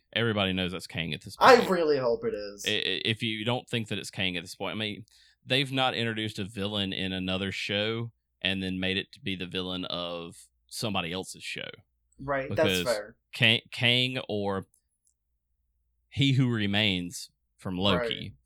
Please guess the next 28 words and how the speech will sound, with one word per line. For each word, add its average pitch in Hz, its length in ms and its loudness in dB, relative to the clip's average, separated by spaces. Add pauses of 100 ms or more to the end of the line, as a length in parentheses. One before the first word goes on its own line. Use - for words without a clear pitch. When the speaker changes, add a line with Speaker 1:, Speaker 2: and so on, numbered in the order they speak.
(1160)
Speaker 1:
is 101 320 0
also 101 380 0
supposed - 400 -4
to 98 40 -10
be 92 160 -2
appearing 92 520 -4
in, 90 680 -6 (180)
uh, 71 460 -2 (1000)
Quantumania, 95 840 0 (120)
Ant-Man 95 340 -2
and 90 100 -6
the 87 40 -6
Wasp 92 300 -2
Quantumania. 87 680 -4 (240)
Speaker 2:
Okay, 143 260 0
I 170 200 2
really 196 300 6
Speaker 1:
And 160 80 2
Speaker 2:
hope 143 160 4
Speaker 1:
that's 101 360 -2
Speaker 2:
so. - 60 -20 (260)
Speaker 1:
supposed 104 220 0
to - 40 -16
be 101 100 -2
the 95 60 -2
villain 90 240 -2
there, 90 460 0
and 90 500 -2